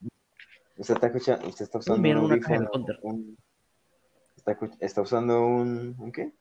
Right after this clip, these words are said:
Speaker 2: Un audífono con
Speaker 1: Un
Speaker 2: micrófono.
Speaker 1: micrófono, un, un micrófono arrecho.
Speaker 2: Claro, pero escúcheme, pero no suena mal, no suena, de sonar mal no. Pero el problema es que cuando usted habla
Speaker 1: No,
Speaker 2: y yo
Speaker 1: no.
Speaker 2: hablo, usted como que le baja volumen a usted, pero creo que es como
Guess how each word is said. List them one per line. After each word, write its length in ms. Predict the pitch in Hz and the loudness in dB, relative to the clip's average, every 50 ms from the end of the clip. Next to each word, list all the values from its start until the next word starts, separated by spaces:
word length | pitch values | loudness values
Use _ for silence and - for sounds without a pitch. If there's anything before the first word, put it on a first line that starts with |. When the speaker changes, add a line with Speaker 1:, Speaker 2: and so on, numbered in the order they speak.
| _ _ _ _ _ _ _ _ _ _ | _ _ _ _ _ _ _ _ _ _
Speaker 2:
Un 180 | - 127 127 127 | -4 -2 2 4
audífono 460 | 120 127 127 127 147 151 147 127 113 | 4 4 4 4 2 2 2 2 2
con 100 | - 107 | 0 -2
Speaker 1:
Un 40 | 101 | -2
Speaker 2:
micrófono. 380 | 104 101 120 117 113 113 107 107 | 0 0 0 0 0 -2 -6 -8
Speaker 1:
micrófono, 760 | 113 113 - - - 127 139 135 135 135 123 123 120 120 - - | -12 -14 -10 -2 2 2 2 2 2 0 0 2 0 -2 -2 -2
un, 240 | 101 113 113 - - | -4 -4 -4 -6 -8
un 140 | - 104 110 | -8 -6 -4
micrófono 540 | 113 110 117 123 123 123 131 117 113 107 101 | -4 -2 2 2 2 2 2 0 0 2 2
arrecho. 480 | 95 90 90 87 113 117 113 - - 98 _ _ _ _ _ _ - - - _ - | 2 2 2 0 -2 -4 -6 -10 -20 -20 _ _ _ _ _ _ -20 -20 -20 _ -6
Speaker 2:
Claro, 300 | 127 110 107 104 104 107 - _ _ - | -2 0 0 0 -2 -6 -14 _ _ 0
pero 120 | 113 110 | 2 2
escúcheme, 380 | 107 - 143 143 139 117 110 104 | 4 2 2 2 2 0 0 2
pero 160 | 120 120 135 | 4 4 4
no 60 | 165 | 6
suena 180 | 208 214 220 190 | 6 6 6 8
mal, 240 | 156 160 143 113 | 8 8 6 6
no 100 | 110 127 | 4 2
suena, 220 | 135 165 165 175 151 | 2 2 2 2 2
de 220 | 123 113 117 120 | 4 6 6 6
sonar 240 | 120 - 123 123 139 | 6 4 2 2 4
mal 180 | 175 180 180 156 | 4 4 4 4
no. 180 | 120 113 - - - _ _ _ _ - | 2 0 -2 -6 -20 _ _ _ _ 6
Pero 240 | 135 151 165 170 | 8 10 12 10
el 80 | 170 160 | 10 10
problema 220 | 165 135 135 143 | 8 6 4 4
es 60 | 151 147 | 4 2
que 80 | 143 | 4
cuando 180 | - 143 123 107 | 4 4 4 4
usted 160 | 110 - 131 | 4 6 8
habla 180 | 143 151 160 160 | 8 8 8 8
Speaker 1:
No, 60 | 156 | 6
Speaker 2:
y 20 | |
yo 60 | 143 107 | 8 8
Speaker 1:
no. 80 | 147 | 8
Speaker 2:
hablo, 380 | 160 175 180 180 185 190 185 - - - | 8 8 8 8 6 4 4 0 -10 -10
usted 160 | - - 131 | 0 0 2
como 180 | 139 139 127 | 2 2 0
que 120 | 127 - 104 | 2 2 2
le 80 | 104 | 6
baja 140 | 107 117 135 | 6 6 8
volumen 300 | 127 113 110 110 123 120 | 6 4 4 4 2 2
a 40 | 107 | 0
usted, 360 | 104 - - 120 123 127 127 - _ _ | 0 2 2 2 2 2 -2 -10 _ _
pero 160 | - 117 113 107 | 2 2 4 6
creo 140 | 131 135 | 4 4
que 100 | 131 - | 4 2
es 40 | 123 | 0
como 460 | - 120 135 127 123 110 110 98 95 | 0 -2 -4 -2 -2 -2 -2 -4 -8